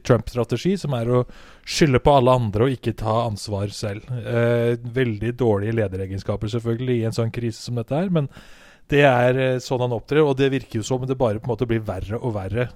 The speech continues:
Det, ideene om å stoppe, eh, støtten til, eh, Verdens helseorganisasjon midt under en, eh, pandemi som dette her, høres jo ut som et av tidenes dårligste forslag. Eh, det er jo bare snakk om å gjøre vondt verre,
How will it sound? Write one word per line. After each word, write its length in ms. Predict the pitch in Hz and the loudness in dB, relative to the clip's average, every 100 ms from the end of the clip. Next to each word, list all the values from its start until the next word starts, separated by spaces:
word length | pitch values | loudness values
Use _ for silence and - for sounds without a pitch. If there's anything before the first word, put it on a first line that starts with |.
| - | -4
Det, 300 | 127 127 135 127 - - _ - | -2 -2 -4 -18 -20 -20 _ -10
ideene 460 | - 135 123 110 135 | -4 0 2 2 0
om 260 | 139 120 127 | 2 2 0
å 260 | - 139 131 139 | -2 0 0 0
stoppe, 960 | 147 - - 151 - _ 110 113 127 139 - | -6 -12 -4 -4 -4 _ -4 0 2 0 -2
eh, 240 | 131 120 | 0 0
støtten 560 | 123 - 143 - - 101 | 0 0 -2 -2 -8 -4
til, 320 | 123 120 117 | -2 0 0
eh, 260 | 117 113 120 | 0 0 0
Verdens 240 | 117 110 139 | -2 -2 0
helseorganisasjon 880 | 120 - 107 107 107 110 117 123 131 - - - - | 0 0 0 0 2 4 6 4 4 -8 -20 -18 -6
midt 560 | 123 123 123 - - - | -2 0 -2 -8 -14 -4
under 400 | 120 107 113 127 | -2 0 2 2
en, 280 | 131 117 127 | 0 0 0
eh, 220 | 123 117 | 0 0
pandemi 520 | - 123 117 120 110 | 0 -2 0 0 0
som 140 | - 127 | 0 0
dette 180 | 117 | 2
her, 200 | 123 143 165 - | 2 0 0 2
høres 240 | 135 104 | 2 2
jo 60 | 135 | 0
ut 240 | 101 - | -4 -8
som 340 | - 120 117 | -8 -8 -8
et 240 | 120 113 - | -10 -14 -10
av 100 | 123 - | -10 -8
tidenes 500 | - 127 98 113 113 | -8 -8 -6 -6 -2
dårligste 400 | 127 98 - 123 | -2 -2 -6 -2
forslag. 480 | 120 - - 120 123 - - - - | -2 -2 -6 -6 -6 -12 -20 -20 -6
Eh, 560 | 127 113 113 117 117 117 | 0 2 2 2 2 0
det 100 | 135 | 0
er 180 | 123 104 | 0 2
jo 200 | 131 123 120 123 - - - | 2 2 -2 -10 -14 -20 -6
bare 400 | 135 127 101 117 | 0 2 0 -2
snakk 320 | - 110 - | -2 -4 -2
om 140 | 113 | -2
å 20 | 120 | 0
gjøre 300 | 113 107 104 | 2 0 -4
vondt 260 | 104 - | -6 -8
verre, 320 | 104 92 117 | -10 -6 -8